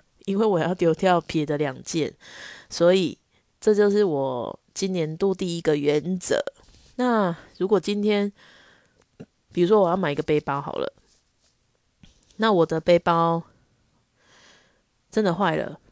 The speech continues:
我买了以后，我没有背包可以丢，没关系，那我就丢别的杂物，反正就是一进二出，这是第一个原则。第二个原则是消耗品可以买。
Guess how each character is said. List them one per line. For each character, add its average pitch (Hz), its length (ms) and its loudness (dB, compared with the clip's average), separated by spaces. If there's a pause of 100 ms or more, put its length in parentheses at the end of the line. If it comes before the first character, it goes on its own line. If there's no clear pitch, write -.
(720)
我 170 100 -2
买 170 220 0
了 151 100 -2
以 147 140 -4
后， 180 260 -2 (1160)
我 180 100 -2
没 185 100 2
有 226 100 6
背 185 120 4
包 180 120 6
可 - 140 0
以 156 160 -6
丢， 147 420 -6
没 165 120 -4
关 196 200 -2
系， 190 360 -2
那 214 80 -6
我 175 80 -4
就 180 100 -2
丢 170 220 -2 (100)
别 143 180 -6
的 151 160 -4
杂 139 340 -8
物， 170 200 -4
反 165 240 -4
正 233 140 0
就 240 100 2
是 233 140 2
一 170 160 -4
进 185 400 -6
二 180 180 0
出， 151 380 -8
这 185 100 -6
是 185 100 -4
第 185 140 -6
一 165 40 -6
个 156 120 -2
原 143 260 -8
则。 - 220 -10 (720)
第 311 80 2
二 339 60 6
个 262 80 6
原 214 180 2
则 196 100 4
是 196 320 -2 (140)
消 202 380 0
耗 202 260 -2
品 - 260 -10 (120)
可 - 120 -4
以 151 120 -2
买。 151 200 -8